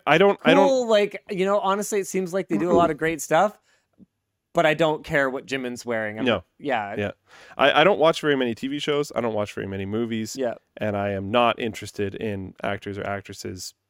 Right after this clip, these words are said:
Speaker 1: pretty much at all. And randomly, I, I'll get, like, this person that I've very likely never heard of.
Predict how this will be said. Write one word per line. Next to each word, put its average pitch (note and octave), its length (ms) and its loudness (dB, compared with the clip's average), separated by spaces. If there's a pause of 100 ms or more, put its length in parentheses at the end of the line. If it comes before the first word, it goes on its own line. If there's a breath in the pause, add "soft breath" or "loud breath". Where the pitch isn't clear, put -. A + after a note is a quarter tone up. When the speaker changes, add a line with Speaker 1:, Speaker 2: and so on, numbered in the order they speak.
(120)
Speaker 1:
pretty A#2 200 -4
much G2+ 400 -10
at A2 220 0
all. G2+ 280 -10 (760)
And G#2 360 -2
randomly, A#2+ 680 4 (1080)
I, G#2+ 220 -2
I'll A2 160 -2
get, - 200 -2
like, A2 200 -2
this A#2+ 180 -4
person C#3 420 0
that A#2+ 100 0
I've G#2 180 -2
very B2+ 320 0
likely A#2 300 -2
never G#2+ 320 -4
heard A2 200 -8
of. - 240 -10